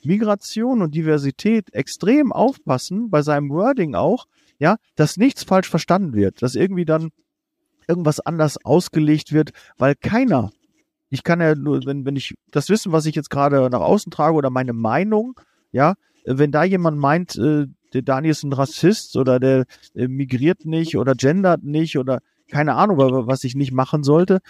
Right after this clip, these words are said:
ähm, stimmt nicht. Also g-, ganz sicher nicht, das ist mein, ich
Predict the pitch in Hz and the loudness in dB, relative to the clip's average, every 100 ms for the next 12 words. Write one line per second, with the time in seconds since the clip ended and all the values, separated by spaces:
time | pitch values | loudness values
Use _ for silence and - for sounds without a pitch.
0 | - _ - 139 127 - _ 131 - 170 | -20 _ -2 -2 -2 -12 _ -6 0 0
1 | 196 - 98 - - 123 123 71 85 240 | 0 -2 -4 -4 -4 -2 0 -2 -6 -4
2 | 139 160 - 208 202 180 180 151 139 131 | -2 -2 -2 2 2 4 2 2 -2 -4
3 | - _ - 139 151 156 135 _ - | -10 _ -4 0 0 -2 -8 _ -20